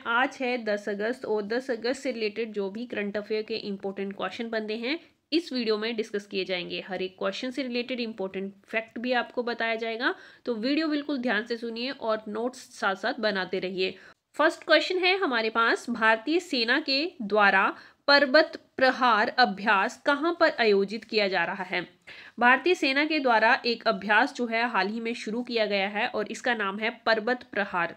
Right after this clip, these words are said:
नाम याद रखना है आपको अभ्यास का, और ये आयोजित किया जा रहा है लद्दाख में। डी ऑप्शन इस क्वेश्चन का सही उत्तर है।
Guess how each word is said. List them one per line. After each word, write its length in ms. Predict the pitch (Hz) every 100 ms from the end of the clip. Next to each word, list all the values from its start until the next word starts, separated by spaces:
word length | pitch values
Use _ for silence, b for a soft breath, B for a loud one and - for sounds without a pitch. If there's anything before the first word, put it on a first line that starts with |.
| _ _
नाम 240 | 185 190 214
याद 180 | 233 233
रखना 240 | 240 247
है 160 | 247 254 220
आपको 280 | 202 - 214
अभ्यास 420 | 190 208 220 240
का, 180 | 240 240
और 280 | - 247
ये 300 | 233 208 277 -
आयोजित 440 | 233 240 262 320
किया 260 | - 226 214
जा 160 | 196
रहा 240 | 180 196 202
है 100 | 240
लद्दाख 540 | 233 185 165 175 170 -
में। 180 | 165 - B B B
डी 260 | 180 233 294
ऑप्शन 380 | 285 277 311 285
इस 200 | 233 -
क्वेश्चन 340 | 202 196 190
का 180 | 196 226
सही 260 | - 269 226
उत्तर 280 | 180 165
है। 260 | 175 180 170